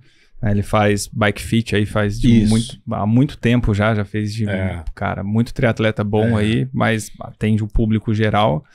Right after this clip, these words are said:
Speaker 2: Exato.
Speaker 1: Como é que
Speaker 2: O,
Speaker 1: ele
Speaker 2: o,
Speaker 1: chegou
Speaker 2: o
Speaker 1: nele?
Speaker 2: Rianho, assim, a Michelle, minha mulher, trabalhava na U-, trabalha na Ultra e o Rianho também trabalhava lá, né? E a gente, elas meio que quase que dividiam parede ali, né, de consultórios ali, então a gente tinha um relacionamento de amizade bom,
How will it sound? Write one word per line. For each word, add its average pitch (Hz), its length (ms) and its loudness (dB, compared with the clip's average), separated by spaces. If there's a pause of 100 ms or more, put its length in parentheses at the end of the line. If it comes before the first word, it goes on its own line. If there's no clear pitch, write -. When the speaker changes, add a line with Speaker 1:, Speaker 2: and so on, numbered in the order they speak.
Speaker 2:
Exato. 95 540 -4
Speaker 1:
Como 120 160 4
é 135 60 4
que 151 100 2
Speaker 2:
O, - 80 4
Speaker 1:
ele 139 220 6
Speaker 2:
o, 131 40 6
Speaker 1:
chegou 135 280 4
Speaker 2:
o 107 80 4
Speaker 1:
nele? 127 140 6
Speaker 2:
Rianho, 156 520 2
assim, 104 280 -4
a 98 80 -2
Michelle, 127 380 0
minha 123 120 0
mulher, 113 240 0
trabalhava 120 420 -2
na 120 100 -4
U-, 117 200 -2
trabalha 117 420 0
na 120 100 0
Ultra 151 280 2
e 160 40 2
o - 40 0
Rianho 127 240 2
também 123 180 0
trabalhava 117 380 -4
lá, 76 180 -12 (500)
né? 92 220 -6 (720)
E 202 380 -2 (260)
a 160 100 2
gente, 139 460 -2
elas 117 480 -4
meio 120 200 2
que 127 60 -16
quase 127 220 0
que 127 120 -4
dividiam 117 400 0
parede 113 480 0
ali, 117 180 0
né, 160 140 0
de 117 100 -6
consultórios 117 560 -2
ali, 127 260 -2
então 214 200 -2
a - 20 0
gente 233 160 -2
tinha 233 140 0
um 226 40 6
relacionamento 208 480 0
de 180 60 0
amizade 160 340 0
bom, 123 380 2